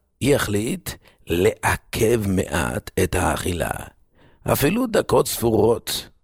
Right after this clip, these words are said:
בהדרגתיות, האדם מתחיל לומר לעצמו, במקום לאכול בשעה אחת, באחת וחצי. במקום באחת וחצי, בשתיים.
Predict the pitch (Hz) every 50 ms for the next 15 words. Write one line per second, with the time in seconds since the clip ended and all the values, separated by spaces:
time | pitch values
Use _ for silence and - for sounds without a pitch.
0 | _ _ _ _ _ _ _ _ _ _ _ - 92 90 95 98 95 101 95 95
1 | 98 98 90 98 - - 101 98 98 104 110 - - - - - - _ _ _
2 | _ - - _ _ - 104 101 95 92 92 98 101 107 110 117 123 123 123 131
3 | - - 131 - _ _ _ _ - _ - - - - - - 113 135 151 180
4 | - - 104 104 113 135 139 139 131 131 117 - - 104 98 87 - 123 - _
5 | _ - - 90 90 - 113 117 123 117 107 95 - - 117 117 104 95 - -
6 | 101 110 110 - - - - - - 117 139 165 - - - - - - - 92
7 | 90 - - 92 87 76 - - - 64 - - - 69 - _ _ _ _ -
8 | - - - - - 101 107 101 131 135 131 127 123 110 120 131 135 139 143 120
9 | 135 135 143 107 - - 110 117 - 220 - _ _ _ _ _ _ _ _ _
10 | - - 95 - - - 90 71 58 52 55 58 55 -